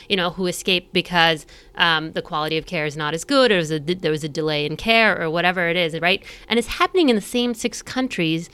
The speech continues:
since nineteen seventy-six when Ebola was first discovered. So you go, "Well, why <laughs> can't we just have a few, like, Ebola treatment units set up that sort of you can fund that get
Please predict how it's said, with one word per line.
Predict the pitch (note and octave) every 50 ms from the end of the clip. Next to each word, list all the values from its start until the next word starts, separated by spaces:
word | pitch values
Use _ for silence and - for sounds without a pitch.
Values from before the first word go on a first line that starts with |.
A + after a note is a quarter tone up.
| - - _
since | - - C4 A3 -
nineteen | B3+ A#3 A3+ A3+ A3+ A3
seventy-six | G#3+ A3 G#3+ G#3 G#3 G#3+ G3 - C4 B3 - - -
when | G3+ G3+ F#3
Ebola | F3+ E3+ G3 F#3+ F#3
was | F3+ F3 -
first | - - G3 F3+ - -
discovered. | G3 F3+ - - B3+ A3+ F#3 E3 -
So | -
you | A3 G#3 G#3
go, | F#3 A3+ G#3+ G#3 F#3+ - - - - - -
"Well, | - A3 G#3+ G3+
why | F3 G3 - G#3+ B3
<laughs> | - -
can't | - C4+ C#4 D4+
we | D#4+ F#4
just | C4+ - F4+ F4 - -
have | C4 - - C4+ C4+ F#4+ D4+ B3
a | A3+
few, | A3 A3+ A3 A3 A3+ A#3 A#3 A3
like, | - G3 G3 G3
Ebola | G#3 F#3+ G3+ G#3 G#3 G#3+ G3+
treatment | G3 A#3+ C4 C4+ B3 A3 F#3+
units | F3+ E3+ E3+ E3+ E3 -
set | - - A#3 A#3+ A#3 -
up | - C#4+ D4+ G3+ - - - - - - - - - -
that | G3+ - - - -
sort | - A#3+ G#3 G3+
of | G3 F3+
you | F#3+ F#3+
can | - G3 F#3+
fund | F#3 - - D4+ D4 C4+ B3 A3+
that | F#3+ F3+ F#3
get | G3 F#3 - -